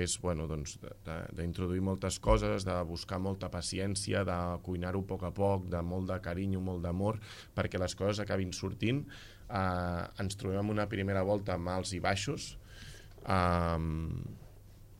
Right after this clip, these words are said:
amb, inclús amb reunions internes, no? Doncs per assentar una mica els rols, per assentar les bases, per, per, per veure quina manera havíem de jugar. Nosaltres som persones que ens agrada comunicar-nos molt amb elles.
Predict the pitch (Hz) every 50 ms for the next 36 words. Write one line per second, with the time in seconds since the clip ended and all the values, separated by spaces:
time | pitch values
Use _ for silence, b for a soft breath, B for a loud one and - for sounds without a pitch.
0 | - - - - - - - - - - - - - - 85 85 87 90 87 -
1 | 90 82 85 107 107 92 90 85 90 92 95 95 101 98 95 87 95 90 87 92
2 | 90 87 87 85 90 107 117 113 98 87 - - 90 85 82 - - 85 85 78
3 | 85 85 87 87 87 90 87 - 90 87 82 92 92 95 95 95 - - 90 87
4 | 87 82 - 87 85 80 73 87 87 87 85 80 78 - 90 92 92 87 90 90
5 | 87 - - 90 87 82 82 82 B B B B B B B B - - 85 82
6 | 82 82 82 85 82 - - 87 82 82 85 87 87 87 92 92 92 92 - -
7 | - - - - - - - - - - 98 90 92 90 90 90 90 85 87 85
8 | 85 85 85 82 78 85 87 85 98 101 101 101 95 92 85 - 90 - - 90
9 | 90 87 - 90 - - 92 92 90 - - - 90 90 87 87 85 87 87 90
10 | 87 87 - 87 87 87 87 90 90 92 90 90 92 87 82 90 90 87 87 87
11 | 90 95 113 131 139 - -